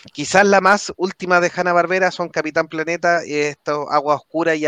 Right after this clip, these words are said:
y por ahí, donde tenían un poco más de independencia. Después entra una nueva camada que luego seguiría trabajando con Cartoon Network, principalmente con grandes éxitos.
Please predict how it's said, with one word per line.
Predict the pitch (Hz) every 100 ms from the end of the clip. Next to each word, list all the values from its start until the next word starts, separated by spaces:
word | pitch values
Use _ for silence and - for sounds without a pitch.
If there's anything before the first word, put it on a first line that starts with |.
| 147
y | 135 135
por | - 131
ahí, | 127 107 _
donde | 127 131 127
tenían | 131 143
un | 147
poco | 147 147
más | 151
de |
independencia. | 143 131 127 123 160 - _ - - -
Después | 131 - 170
entra | 170 165
una | 156
nueva | 147 160 165
camada | 156 156 175 180
que | 143
luego | 131 143
seguiría | 147 139 127 139
trabajando | 135 123 - 135 127
con | 123
Cartoon | 117 104 127
Network, | 123 127 131
principalmente | - 123 113 123 131 -
con | 123 117 - _ - _
grandes | 104 127 135 127 123 - -
éxitos. | 127 - 95 - - _